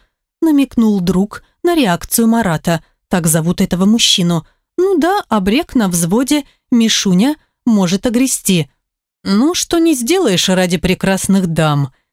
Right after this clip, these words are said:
придется геройствовать", рассмеялся он. "Надеюсь,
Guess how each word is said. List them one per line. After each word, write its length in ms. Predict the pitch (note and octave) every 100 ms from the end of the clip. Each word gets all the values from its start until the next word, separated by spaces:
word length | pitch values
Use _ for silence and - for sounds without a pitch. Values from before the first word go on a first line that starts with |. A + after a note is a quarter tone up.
| _ -
придется 560 | F#3+ E3+ E3+ - F#3+
геройствовать", 1040 | E3 F#3+ A#3 D#4+ - - D#3 D#3 D#3+ - - _ _ -
рассмеялся 840 | E4 - B3 G3 E3 D#3+ - G#3
он. 300 | F3+ E3 D#3 _ _ _ _
"Надеюсь, 720 | F#3 F#3 F3 E3+ F3+ A#3+ -